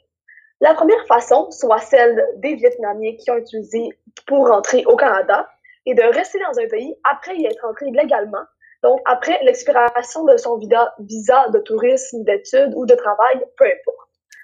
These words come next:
Par la suite, on observe l'immigration en Grèce, qui, elle, se fait plus de la deuxième façon,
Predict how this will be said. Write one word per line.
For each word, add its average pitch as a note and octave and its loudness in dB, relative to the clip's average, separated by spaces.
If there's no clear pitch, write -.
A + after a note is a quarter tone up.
Par G4 4
la B3 2
suite, G4+ -6
on A4+ -2
observe A#3 2
l'immigration G#3 -4
en G#3 2
Grèce, G#3+ 2
qui, - -2
elle, G4 4
se C#5+ 2
fait A#3 2
plus D4+ -10
de G#3+ 4
la G#3 4
deuxième D4 -2
façon, A#3 -4